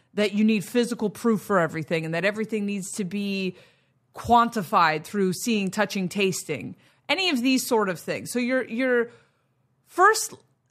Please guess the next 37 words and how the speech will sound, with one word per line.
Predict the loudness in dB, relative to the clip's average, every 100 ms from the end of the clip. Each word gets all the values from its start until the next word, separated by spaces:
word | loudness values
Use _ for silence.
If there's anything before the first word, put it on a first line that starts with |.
| _ _ _ _ _ _
not | 4 4 4
first | 4 4 4 2
as | 0 2
in, | 2 2 0 -2
in | 0 0
order, | 0 0 2 2 2 0
but | 4 4 4
one | 2 2 4
of | 0 -2
the | -4
things | 0 2 2 0
that | -2
you | 0
should | 0 0 0
be | -2
doing | 0 -2 0 -2 -4 -8 _ _ -4
is | 2 4 4 2 -6 _ -2
deconditioning | 4 4 4 4 4 2 0 -2 -2 -2 -4 -6 _ _ 2
ideas | 4 4 0 2 0 0
that | 2 4 4
are | 4 2
not | 2 2 2 2 0 -10 -14 -20 _ _ _ -12
generated | -2 4 4 6 4 4 4 2 2
within | 0 2 2 2
you | 2 2
or | 2 2
don't | 2 0
resonate | -2 2 2 4 0 -2 -4 -8 -14 -14 -18 -4
with | -2 2
your | 2
body. | 4 4 2
So | -2
you | 2
know | 4
what | 4 2
conditioning | 0 0 0 2 2 2
is | 4 4 2 -2